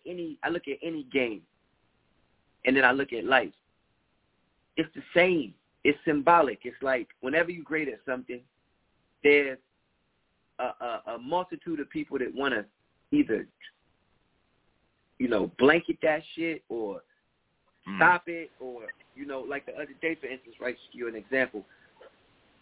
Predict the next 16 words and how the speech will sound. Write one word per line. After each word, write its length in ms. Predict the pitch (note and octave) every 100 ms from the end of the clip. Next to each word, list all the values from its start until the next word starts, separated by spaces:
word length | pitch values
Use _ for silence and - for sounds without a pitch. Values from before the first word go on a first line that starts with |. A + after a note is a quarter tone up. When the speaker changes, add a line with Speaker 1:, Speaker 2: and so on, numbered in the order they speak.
| _ -
Speaker 2:
Right. 160 | E2+ A2
Speaker 1:
I 20 |
was 120 | D3
on 140 | C#3 A#2
Clubhouse, 520 | - E3+ D#3+ C3 G2+ _ _ _ _ _ _ _ _ _ _ _ _ _ _ _ -
and 100 | B2+
I 60 |
was 100 | B2 B2
having 220 | C#3 C3+
these 120 | C3+
con-, 240 | - C#3 B2+
be 80 |
having 220 | C#3 C3 B2+
these 80 | A#2+
conversations, 540 | C3+ A2+ - D#3 -
these 140 | A#2